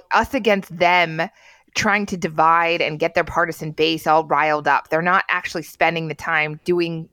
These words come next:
what the people of Ohio would be proud of and, and running a clean government. And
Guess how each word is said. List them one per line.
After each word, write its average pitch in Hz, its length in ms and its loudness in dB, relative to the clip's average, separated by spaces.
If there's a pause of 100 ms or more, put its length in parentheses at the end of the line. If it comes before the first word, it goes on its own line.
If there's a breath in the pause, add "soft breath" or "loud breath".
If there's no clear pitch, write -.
what 165 360 0
the 156 60 -6
people 170 440 -2
of 156 100 2
Ohio 160 640 2 (520 loud breath)
would 175 400 0
be 208 140 -4
proud 339 360 2
of 117 240 4
and, 170 300 -2
and 165 180 -6
running 185 260 -2
a 208 60 -4
clean 247 300 -2
government. 269 520 2
And 196 200 -4